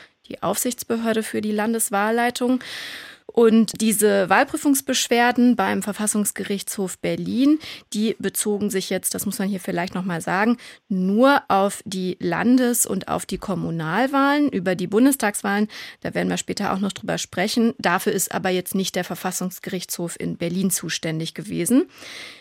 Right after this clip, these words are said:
Wie hat der jetzt vergangene Woche entschieden? Ziemlich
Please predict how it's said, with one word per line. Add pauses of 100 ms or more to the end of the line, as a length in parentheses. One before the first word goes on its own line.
(120)
Wie
hat
der
jetzt
vergangene
Woche
entschieden? (120)
Ziemlich